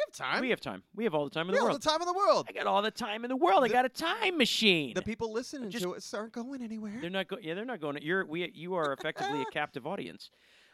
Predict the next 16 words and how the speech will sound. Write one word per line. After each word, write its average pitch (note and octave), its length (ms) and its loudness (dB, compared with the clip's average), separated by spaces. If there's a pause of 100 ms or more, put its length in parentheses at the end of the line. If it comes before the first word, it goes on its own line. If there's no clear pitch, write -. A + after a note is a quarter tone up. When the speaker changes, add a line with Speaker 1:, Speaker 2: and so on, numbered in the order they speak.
(180)
Speaker 2:
Um, D3+ 320 0 (800)
here E4 340 -2
was B3+ 180 0
a F#3+ 60 -4
problem C#3+ 400 0
I B2+ 60 -4
had A#2+ 220 -4
with A#2 100 -8
Jurassic G2 440 -10
World. - 180 -14 (440)
So - 220 -2
Speaker 1:
Okay. F3+ 400 2
Speaker 2:
you E3+ 160 -8
have F3 260 -4
this E3+ 240 -4
new A3 720 2